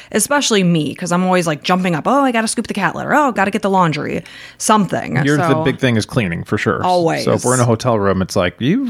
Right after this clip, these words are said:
Speaker 2: you know, you've got people to do this, and we're paying good money for it, so.
Speaker 1: And, um, we looked up the, 'cause we were in Orlando, so we looked up Disney wait times just to see, like, "Oh, maybe we can go to Disney." It's so expensive, though.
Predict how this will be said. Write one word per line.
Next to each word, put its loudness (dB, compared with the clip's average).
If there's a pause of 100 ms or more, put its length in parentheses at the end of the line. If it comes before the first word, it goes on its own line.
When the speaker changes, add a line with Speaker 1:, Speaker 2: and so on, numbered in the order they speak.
(140)
Speaker 2:
you 0
know, 2
you've 0
got 0
people -2
to 2
do 0
this, -4
and 0
we're 2
paying 2
good 0
money 2
for -4
it, -8
so. -4 (140)
Speaker 1:
And, 0
um, 0
we 2
looked 0
up -2
the, 2
'cause -4
we 2
were 2
in 0
Orlando, 2
so 0
we 2
looked -2
up -2
Disney 0
wait 0
times -2
just -4
to -8
see, -4
like, -4
"Oh, 0
maybe 0
we 2
can -2
go 0
to 0
Disney." -4
It's -4
so 2
expensive, -4
though. 0